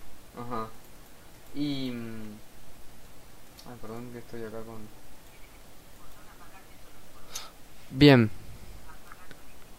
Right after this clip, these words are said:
Em, llevando,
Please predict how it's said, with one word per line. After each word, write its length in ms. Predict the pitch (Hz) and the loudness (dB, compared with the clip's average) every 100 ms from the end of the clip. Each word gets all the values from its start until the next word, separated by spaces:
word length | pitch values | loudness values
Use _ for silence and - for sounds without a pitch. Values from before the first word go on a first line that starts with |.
| - - - - - - - - | -8 -8 -6 -8 -8 -10 -2 10
Em, 960 | 139 131 127 123 120 117 117 113 110 117 - - - - - - - - - - - - - - - - - - - - - | 12 12 12 12 12 12 10 8 6 2 -6 -8 -8 -8 -8 -10 -12 -10 -8 -6 -4 -4 -4 -6 -8 -8 -8 -8 -8 4 10
llevando, 600 | 135 127 143 151 156 - | 12 12 12 12 12 10